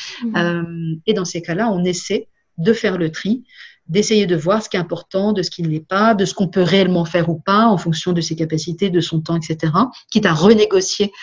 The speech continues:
Speaker 2: euh, certaines, euh, certains engagements, et puis de, de à tout prix retrouver la lucidité. Hein, c'est important.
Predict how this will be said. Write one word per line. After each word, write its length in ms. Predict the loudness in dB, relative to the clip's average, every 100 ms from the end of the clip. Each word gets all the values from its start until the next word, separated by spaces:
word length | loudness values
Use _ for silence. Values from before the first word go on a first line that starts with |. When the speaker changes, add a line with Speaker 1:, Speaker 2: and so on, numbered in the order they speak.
| -14 -14 -12 -2
Speaker 2:
euh, 220 | 2 4
certaines, 580 | 4 2 0 2 2 2
euh, 880 | 2 2 2 2 0 0 0 0 -2 -4
certains 460 | -4 -2 0 2
engagements, 500 | 4 4 4 2 2 -2 -14 -12 0
et 160 | 0 0
puis 320 | 0 4 4
de, 160 | 6 2
de 260 | 2 -2 -2 0
à 120 | 0
tout 180 | 2 -4
prix 260 | 4 6
retrouver 400 | 6 4 2 4
la 80 | 4
lucidité. 600 | 4 0 -6 -10 -12 -18 _ _ _ _ -14
Hein, 60 | -14 -12
c'est 140 | -4
important. 360 | -4 -4 -8 -14